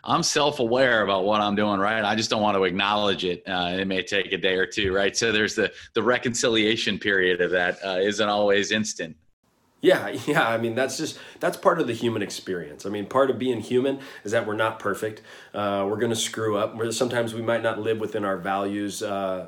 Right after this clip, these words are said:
Speaker 2: the best way or, or the way we want, but self-awareness is the key of knowing when we're outside of those, and then we can get back. So, so really to, to, to R Q and, and to everyone listening in,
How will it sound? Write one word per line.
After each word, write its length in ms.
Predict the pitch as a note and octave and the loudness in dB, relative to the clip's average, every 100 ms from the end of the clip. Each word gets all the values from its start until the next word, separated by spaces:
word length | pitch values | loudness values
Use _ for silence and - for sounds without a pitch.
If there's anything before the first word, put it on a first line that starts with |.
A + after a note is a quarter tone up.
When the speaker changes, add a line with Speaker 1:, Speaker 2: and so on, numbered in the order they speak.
| F2 | -10
Speaker 2:
the 100 | G#2 | -12
best 380 | - B2 A2+ - | -2 -2 -2 -4
way 280 | G#2+ A#2+ A#2 | 0 2 2
or, 180 | A2 | 0
or 40 | A2+ | -2
the 80 | A2 | -2
way 140 | A#2 | 0
we 140 | A2 | 0
want, 380 | G2+ G#2+ B2 A#2 | -2 -2 -2 -2
but 260 | G#2 A2 - | -2 -2 -4
self-awareness 920 | - C#3 B2+ A#2+ D#3 C#3+ A2+ G#2+ - - - - | 0 0 2 0 2 2 0 -4 -14 -20 -20 -10
is 140 | A2 | -8
the 80 | A2+ | -6
key 160 | B2+ B2 | -2 0
of 60 | |
knowing 280 | A#2 A2 G#2 | 0 -2 0
when 100 | G#2+ | -2
we're 120 | G2+ | -2
outside 400 | F#2 F#2 - A#2 | -4 -4 0 2
of 120 | A2 | 2
those, 520 | F#2 F#2 F#2 F2 - - - - | -2 -4 -6 -10 -14 -20 -20 -8
and 120 | G#2+ | -4
then 80 | G2+ | -4
we 80 | |
can 100 | F#2+ | -4
get 160 | F#2+ E2+ | -6 -6
back. 240 | G#2 F2+ | -6 -6
So, 480 | - C3 B2+ A#2+ A2+ - - - - _ _ _ _ | -2 2 4 2 -2 -8 -20 -20 -20 _ _ _ _
so 140 | - | 2
really 220 | D#3 E3+ | 4 4
to, 320 | D#3 C#3+ C3 B2+ | 4 4 4 4
to, 440 | C#3 B2 A#2 A2+ A2+ - | 2 4 2 0 -4 -4
to 100 | - | 2
R 140 | C#3+ D3 | 6 6
Q 380 | C#3+ D3+ D3 | 6 6 8
and, 120 | C3+ B2+ | 6 4
and 80 | A#2+ | 2
to 80 | C3 | 0
everyone 280 | B2+ B2 | 2 2
listening 400 | A#2 A2 A2+ G2+ | 2 0 -2 -2
in, 240 | G2+ G2+ | -2 -4